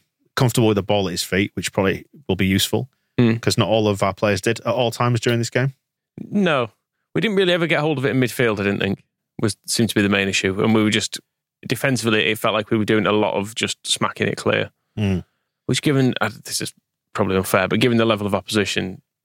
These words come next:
Speaker 2: you think, "Surely we can do some, create something a bit better than this, than just, just twatting it away."
Speaker 1: Yeah. Y-, you'd hope so, wouldn't you? But I don't know.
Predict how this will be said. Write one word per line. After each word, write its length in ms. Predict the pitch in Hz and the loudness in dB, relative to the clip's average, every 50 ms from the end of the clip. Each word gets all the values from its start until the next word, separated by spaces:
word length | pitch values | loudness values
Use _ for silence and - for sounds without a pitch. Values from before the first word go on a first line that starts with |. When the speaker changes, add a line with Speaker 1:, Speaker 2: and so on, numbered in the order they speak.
| _ _ _ | _ _ _
Speaker 2:
you 80 | 107 | -10
think, 220 | - - 104 101 - | -8 -6 -6 -4 -2
"Surely 260 | - - 143 131 123 | 0 2 2 4 4
we 100 | 110 107 | 2 2
can 300 | - - 104 104 98 98 - _ _ _ _ _ _ _ | 0 0 0 0 0 -2 -4 _ _ _ _ _ _ _
do 120 | - 117 98 | -4 -4 -4
some, 200 | - - - - - - - | -4 -8 -12 -16 -14 -12 -6
create 220 | - 123 104 - | -2 -2 -2 -2
something 160 | - - 101 | -2 -2 -4
a 40 | 95 | -2
bit 220 | - 110 - - | 0 0 -2 0
better 280 | - 101 92 - - - 85 | 0 -2 -2 -2 -4 -8 -8
than 100 | - - | -6 -6
this, 280 | - - - - - - - | -6 -6 -6 -8 -6 -4 -2
than 140 | 104 98 | 0 0
just, 180 | - 98 - - _ _ - | 0 0 -2 -2 _ _ -2
just 220 | - 107 - - | 0 0 0 0
twatting 340 | - - 101 - - 107 95 | 0 -2 -4 -2 -2 -2 0
it 100 | 87 - | 0 0
away." 360 | 95 95 95 90 95 - - - _ _ _ _ - | 2 2 2 2 0 -2 -6 -12 _ _ _ _ 0
Speaker 1:
Yeah. 280 | 107 101 92 92 107 - - | 0 2 2 2 -2 -2 -2
Y-, 60 | 254 254 | 0 2
you'd 240 | 247 220 196 180 127 | 2 2 2 2 2
hope 200 | 143 135 113 - | 2 2 2 0
so, 120 | - 104 | -2 -2
wouldn't 160 | 101 95 87 | 0 -2 -2
you? 80 | 87 82 | -4 -4
But 160 | 87 92 - - | -2 -4 -4 -4
I 60 | 98 92 | -6 -6
don't 120 | - 71 | -6 -6
know. 140 | 73 73 - | -6 -8 -8